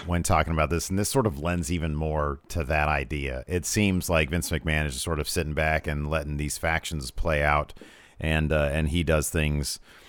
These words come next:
I, I wonder, you, you have to wonder if, I, I always felt that to a degree after the initial promotional push, which is when we saw N X T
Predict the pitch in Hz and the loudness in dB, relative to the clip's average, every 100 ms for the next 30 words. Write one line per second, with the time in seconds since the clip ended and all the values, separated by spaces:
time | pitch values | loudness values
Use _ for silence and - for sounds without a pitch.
0 | - - 139 165 262 233 139 110 117 123 | -6 2 8 10 8 8 4 6 2 0
1 | 143 127 - - - 175 - 127 87 95 | -4 -4 -2 -2 -4 -8 -4 -2 0 -2
2 | 85 76 67 67 _ - - _ _ _ | -2 -2 -4 -8 _ -20 -20 _ _ _
3 | 110 104 - - 127 135 160 185 180 180 | 2 2 0 -6 -2 4 4 6 6 6
4 | 143 - 139 123 - 101 - - 123 120 | 4 4 4 4 4 2 2 -4 0 2
5 | 107 - 82 67 82 92 104 92 76 69 | 2 0 -4 -4 -2 0 2 2 2 -2
6 | 67 - - - - _ _ - 120 151 | -8 -16 -20 -20 -20 _ _ 2 4 4
7 | - 156 151 135 120 - 104 104 98 104 | 2 4 6 4 2 -2 -2 0 2 4
8 | 123 135 - 123 120 - 104 107 - 107 | 6 6 6 6 4 4 2 2 2 -2
9 | 95 - 87 67 - 80 90 78 92 92 | 6 8 8 4 -4 -4 -2 0 0 0
10 | 92 - 85 82 - 92 90 - - 87 | -2 0 2 2 0 -2 -2 -2 -2 0
11 | 82 78 | 0 -2